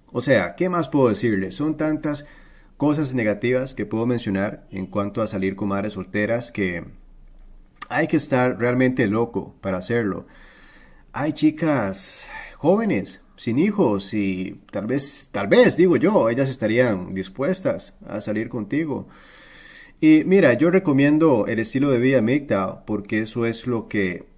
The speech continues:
me ha funcionado y eso es lo que le funciona a muchos hombres y el compromiso no es lo ideal para ningún hombre,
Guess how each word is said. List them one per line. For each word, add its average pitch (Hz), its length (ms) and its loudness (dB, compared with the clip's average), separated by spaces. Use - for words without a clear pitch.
me 104 160 -2
ha 101 100 -2
funcionado 101 640 -4
y 98 120 -2
eso 98 140 -2
es - 20 -10
lo 104 120 -4
que 101 80 -2
le 95 100 -2
funciona 101 340 -6
a 98 40 -4
muchos 101 440 -6
hombres 120 480 -2
y 107 100 -4
el 95 100 -4
compromiso 101 540 -4
no 101 200 -2
es 98 180 -6
lo 104 60 -2
ideal 98 520 -4
para 104 160 -4
ningún 110 360 2
hombre, 117 420 2